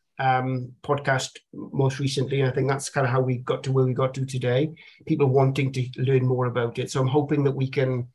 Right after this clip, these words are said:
we can learn more. So could you start maybe with a, with a short summary of what this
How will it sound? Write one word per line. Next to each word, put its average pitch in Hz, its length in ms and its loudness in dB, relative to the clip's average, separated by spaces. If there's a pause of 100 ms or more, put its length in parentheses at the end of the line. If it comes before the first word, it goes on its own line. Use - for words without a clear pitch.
(400)
we 143 100 0
can 143 220 2
learn 151 280 8
more. 131 480 2
So 143 380 2 (240)
could 185 180 2
you 196 100 0
start 196 340 0
maybe 160 260 6
with 151 200 4
a, 151 200 8
with 147 140 0
a 156 60 0
short 156 420 0
summary 151 580 2
of 135 340 2 (440)
what 143 240 -2
this - 340 -4